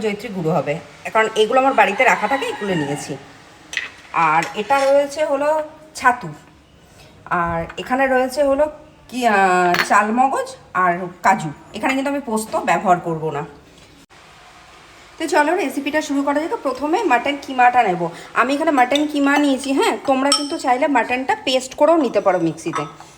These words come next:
হুম, এরপর পরপর যে জিনিসগুলো আছে সেগুলো আমরা দিয়ে দেবো। এই দেখো, পেঁপে বাটা, পেঁপে বাটা বা পেঁপে গ্রেট করা, আমি, আহ, গ্রেট করেই দিয়েছি।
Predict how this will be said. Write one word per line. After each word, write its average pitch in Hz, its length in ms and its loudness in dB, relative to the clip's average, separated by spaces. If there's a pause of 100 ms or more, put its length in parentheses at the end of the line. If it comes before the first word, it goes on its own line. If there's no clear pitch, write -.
(220)
হুম, 170 160 -10 (220)
এরপর 240 180 4 (120)
পরপর 240 320 4 (120)
যে 294 60 -4 (120)
জিনিসগুলো 247 360 -2
আছে 381 200 -2
সেগুলো 233 280 0
আমরা 320 120 2 (380)
দিয়ে 202 140 4
দেবো। 165 160 2
এই 196 60 6
দেখো, 170 160 -4 (140)
পেঁপে 233 300 4
বাটা, 247 260 4 (400)
পেঁপে 285 320 -2
বাটা 339 280 2
বা 427 140 2
পেঁপে 277 240 -6 (120)
গ্রেট 220 260 -2
করা, 185 220 0
আমি, 254 120 -8 (160)
আহ, 190 240 -2
গ্রেট 196 260 -6
করেই 277 260 -2
দিয়েছি। 160 340 -6